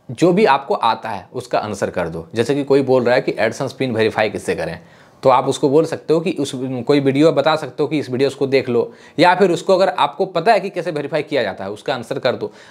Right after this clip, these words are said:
यानी कि कहने का मतलब है, जो भी जिसका सब्सक्राइबर आपको चाहिए, तो उसके कमेंट बॉक्स में जैसे वो वीडियो डालता है, तो पन्द्रह मिनट बाद जाओ उसके कमेंट में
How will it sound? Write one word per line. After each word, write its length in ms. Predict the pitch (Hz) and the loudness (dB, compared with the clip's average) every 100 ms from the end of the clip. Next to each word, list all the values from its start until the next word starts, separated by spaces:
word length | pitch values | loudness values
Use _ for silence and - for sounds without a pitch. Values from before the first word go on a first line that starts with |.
| - | -2
यानी 160 | 202 | 2
कि 80 | 226 | 2
कहने 320 | 208 165 170 | 0 -2 -2
का 60 | 190 | -4
मतलब 260 | 165 160 190 | -4 -2 0
है, 160 | 156 | -2
जो 200 | 127 165 | 0 0
भी 200 | 175 202 135 | 2 0 -2
जिसका 300 | 143 - 180 | -4 0 0
सब्सक्राइबर 500 | 160 - 160 147 165 | 0 -2 0 2 0
आपको 200 | 165 170 | -2 -4
चाहिए, 540 | 151 120 113 98 - _ _ _ | 0 0 -2 -6 -8 _ _ _
तो 80 | 185 | -2
उसके 320 | - 160 - | 0 -2 -2
कमेंट 360 | 170 143 156 160 | 0 0 0 0
बॉक्स 240 | 156 - | 0 0
में 220 | 160 196 208 - 131 | -4 -6 -6 -10 -4
जैसे 180 | 139 | 0
वो 80 | 180 | 2
वीडियो 220 | 156 160 | 2 4
डालता 280 | 165 139 127 | 4 2 0
है, 40 | 165 | -4
तो 60 | |
पन्द्रह 240 | 165 139 147 | -4 -4 -4
मिनट 140 | 147 | -2
बाद 220 | 135 139 | 0 0
जाओ 120 | 139 | 0
उसके 240 | 139 135 143 | 0 -2 -4
कमेंट 280 | 131 131 139 | -4 -4 -2
में 180 | 196 | -4